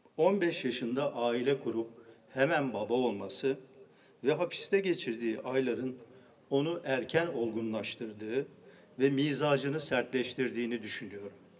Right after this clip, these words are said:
Çolağın Mehmet'i öldürmesi kindarlığını akla getirse de babasının katilini pişmanlığına şahit olup affetmesi yufka yürekli olabildiğini de göstermektedir.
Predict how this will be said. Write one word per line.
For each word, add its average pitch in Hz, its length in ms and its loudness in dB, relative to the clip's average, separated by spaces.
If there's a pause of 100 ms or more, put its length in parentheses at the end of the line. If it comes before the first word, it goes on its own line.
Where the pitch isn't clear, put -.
(1700)
Çolağın 185 460 6
Mehmet'i 180 400 2
öldürmesi 143 840 2 (220)
kindarlığını 151 760 2
akla 135 300 0
getirse 127 540 0
de 110 160 -4 (840)
babasının 151 600 4
katilini 135 720 2 (100)
pişmanlığına 147 800 -2
şahit 139 440 0
olup 110 280 -4
affetmesi 131 840 -2 (420)
yufka 131 380 4
yürekli 131 640 0
olabildiğini 120 720 -2
de 123 240 -2 (240)
göstermektedir. 117 1000 -6